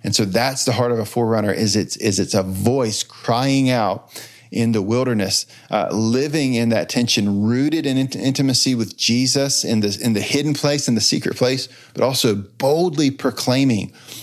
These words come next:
to the culture and to the broken world, uh, who God is and what he's doing and that he's coming again. And so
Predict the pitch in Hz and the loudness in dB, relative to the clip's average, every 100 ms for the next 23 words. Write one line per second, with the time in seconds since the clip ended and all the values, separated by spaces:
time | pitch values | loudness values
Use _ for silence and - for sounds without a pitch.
0 | - - 127 117 - 131 135 - 135 135 | -6 -2 0 -2 0 0 0 0 0 -2
1 | - - - 104 123 107 120 127 123 127 | -10 -12 -6 0 2 2 2 0 0 0
2 | 110 113 120 95 104 - - - 110 104 | 0 2 2 0 -2 -10 -20 -4 0 0
3 | 101 - 139 143 139 120 113 120 101 69 | -2 -2 -2 0 0 0 0 0 0 -2
4 | 104 107 117 120 113 - 113 107 104 104 | 0 2 2 2 0 2 2 2 2 2
5 | 107 107 - 123 120 110 101 131 104 95 | 2 0 0 2 2 2 0 0 -2 -6
6 | - - - - 107 127 113 110 | -16 -20 -8 -2 0 2 0 -2